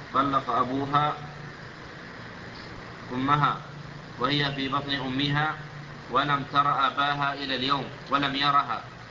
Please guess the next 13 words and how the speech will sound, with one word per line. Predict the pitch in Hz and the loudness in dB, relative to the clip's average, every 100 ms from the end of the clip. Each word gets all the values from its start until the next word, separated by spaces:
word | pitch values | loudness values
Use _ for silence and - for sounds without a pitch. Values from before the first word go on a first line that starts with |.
| - - - - - | -14 -14 -14 -10 -2
وهي | 131 135 | 2 4
بنت | 127 147 143 | 4 2 0
عشرين | 127 110 139 147 135 | -2 -2 0 2 2
سنة، | 127 147 127 101 - - - - - - - | 2 2 0 -4 -10 -14 -14 -12 -12 -10 -4
والعلاقة | 113 110 135 147 143 | 2 4 4 4 4
مقطوعة | 135 131 - 143 139 131 | 2 -2 -6 0 0 2
بينهم | 135 143 147 143 135 | 0 0 0 0 -2
منذ | 143 135 135 | -2 0 2
ذلك | 143 143 139 131 | 2 2 0 0
اليوم، | 127 139 131 - - - - - - - - | 2 2 0 -6 -12 -14 -14 -14 -12 -14 -6
وأبوها | 113 123 131 147 147 147 | 2 4 4 2 4 2
مقيم | 143 131 139 143 143 | 0 -6 -2 0 0
بالجزائر | 135 120 127 127 147 143 113 | -2 0 0 2 2 2 -2